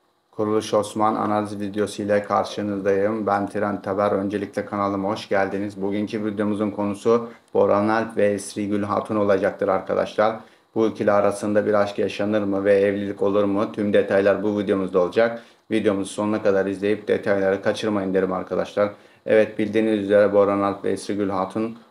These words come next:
ormanda Nayman'ın pusuna düştüler. Bildiğiniz üzere Nayman'ın yanına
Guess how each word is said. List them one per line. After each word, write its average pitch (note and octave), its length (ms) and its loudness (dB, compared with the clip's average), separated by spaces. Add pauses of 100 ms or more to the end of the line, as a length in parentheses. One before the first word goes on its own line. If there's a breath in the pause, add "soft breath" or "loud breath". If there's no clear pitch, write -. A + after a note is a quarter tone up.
ormanda G2+ 560 4
Nayman'ın G2+ 440 0
pusuna G2+ 440 -4
düştüler. G2 540 -2
Bildiğiniz G#2 380 -2
üzere G2 340 2
Nayman'ın G2+ 400 0
yanına G2+ 540 0